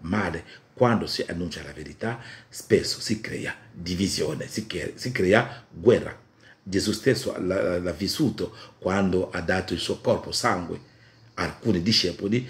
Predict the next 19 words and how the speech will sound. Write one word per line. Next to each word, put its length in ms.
si 140
sono 180
andati, 540
sono 220
rimasti 600
i 120
dodici. 600
E 60
ci 100
sono 280
tanti 400
episodi 460
in 160
cui 300
la 140
parola 320
proclamata 640
crea 320
proprio, 460